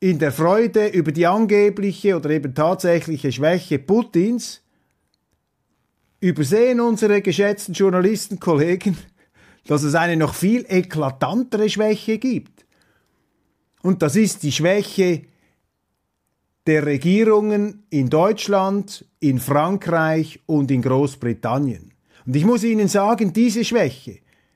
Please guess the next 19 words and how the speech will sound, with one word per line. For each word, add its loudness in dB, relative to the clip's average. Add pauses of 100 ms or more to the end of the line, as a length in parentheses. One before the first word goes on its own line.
(140)
würde 2
mich 0
jetzt 0
etwas 0
stärker -2
irritieren 0
als -6
deutscher 0
Journalist, -2 (460)
als -6
britischer -2
Journalist, 0 (280)
als -2
französischer 0
Journalist, 0 (460)
denn 2
die -4
Schwäche 0
Putins. -2